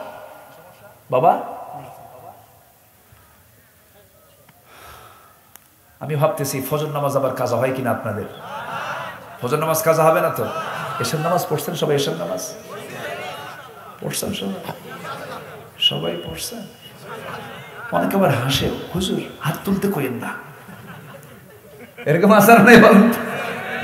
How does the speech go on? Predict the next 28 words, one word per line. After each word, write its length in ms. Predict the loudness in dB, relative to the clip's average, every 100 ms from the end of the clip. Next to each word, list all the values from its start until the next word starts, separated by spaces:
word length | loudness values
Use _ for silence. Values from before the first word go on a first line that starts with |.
| -6 -8 -12 -18 -20 -20 -20 -20 -20 -10 -4
এগুলো 220 | 0 2
হওয়া 240 | 2 2
যাবে 200 | 0 -2
না। 200 | -6 -10 -14 -16 -14 2
আমরা 300 | 4 6 4 2
ফাঁকি 220 | 0 0
দেব 220 | 0 0
না। 140 | 0 -4 -2
ফাঁকি 220 | 0 2
দিলে 200 | 2 2
নিজেই 260 | 2 2 0
ফাঁকিতে 380 | 2 0 0 -2 -2
পড়বো, 240 | -2 -2
ঠিক 180 | -2 2
কি 100 | 4
না? 120 | 4 2 -4 -8 -8 -8 -6 2
ফজর 240 | 4 4 6
কাজা 200 | 8 10
হবে 200 | 10 10
কারো? 360 | 12 12 10 6 -2 -6 -6 -6 -6 -6 -6 -6 -2 6
কারো 160 | 8
ফজর 300 | 10 10 10
কাজা 220 | 12 12
হবে? 540 | 12 12 12 12 12 12 8 6 4 2 0 -2 8
তাহলে 140 | 10
আমি 180 | 12 10
আলোচনা 220 | 10 8
চালাবো। 420 | 6 6 6 2